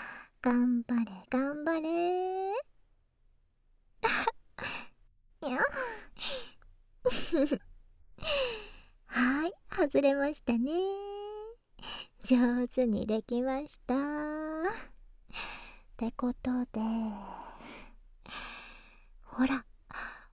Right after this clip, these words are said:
ご褒美の生おっぱいと、ご対面。<laughs> どうですか？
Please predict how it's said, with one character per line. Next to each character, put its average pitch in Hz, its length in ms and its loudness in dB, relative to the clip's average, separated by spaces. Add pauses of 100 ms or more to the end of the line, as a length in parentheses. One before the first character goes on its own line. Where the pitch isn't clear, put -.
(160)
ご 214 160 4
褒 240 360 2
美 185 160 -2
の 233 460 4 (500)
生 277 540 4
お 330 40 2
っ - 40 -10 (180)
ぱ 254 200 -4
い 214 120 -6 (140)
と、 294 100 0 (1400)
ご 180 160 2 (100)
対 285 440 0 (260)
面。 285 1200 -2 (1120)
<laughs> - 420 4 (1000)
ど 285 320 6
う 330 60 8
で 269 180 10
す - 100 -18
か？ - 140 -2